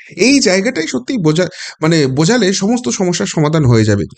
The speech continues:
কিন্তু না, সেটার জন্য রাজ্যের মুখ্যমন্ত্রী কোনো রকম কোনো দায়িত্ব নিচ্ছে, উল্টে ওই ভোট ব্যাংকের পলিটিক্স করে যাচ্ছে। কালকে ওই ইমাম মুয়াজ্জেমদের নিয়ে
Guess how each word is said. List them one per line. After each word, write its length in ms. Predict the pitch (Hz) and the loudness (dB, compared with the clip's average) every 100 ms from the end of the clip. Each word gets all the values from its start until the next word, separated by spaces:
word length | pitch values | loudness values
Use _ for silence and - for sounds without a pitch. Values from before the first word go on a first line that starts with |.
| _ _ | _ _
কিন্তু 240 | 147 151 143 | -2 2 2
না, 280 | 117 160 | 2 2
সেটার 300 | 180 165 170 | 0 0 0
জন্য 280 | 165 175 190 | 0 2 2
রাজ্যের 540 | 185 151 135 127 160 139 | 4 2 0 2 2 2
মুখ্যমন্ত্রী 520 | 135 175 190 196 202 | 0 2 2 2 0
কোনো 180 | 185 180 | 2 2
রকম 180 | 175 | 0
কোনো 240 | 185 180 180 | -2 -2 0
দায়িত্ব 340 | 160 160 180 | 2 2 0
নিচ্ছে, 320 | 175 165 - 190 - - - | -2 -2 -4 -8 -12 -18 0
উল্টে 400 | 190 196 156 151 | 2 4 2 2
ওই 100 | 151 | 0
ভোট 180 | 151 170 | 2 2
ব্যাংকের 320 | 170 185 190 165 | 2 0 0 0
পলিটিক্স 320 | 156 156 165 | 0 0 0
করে 200 | 160 156 | 2 2
যাচ্ছে। 220 | 147 - | 2 0
কালকে 280 | 139 135 139 | -2 0 2
ওই 240 | 143 139 131 | 2 2 2
ইমাম 180 | 143 | 2
মুয়াজ্জেমদের 640 | 143 131 131 131 139 139 139 | 2 0 0 0 0 2 2
নিয়ে 260 | 139 143 | 2 2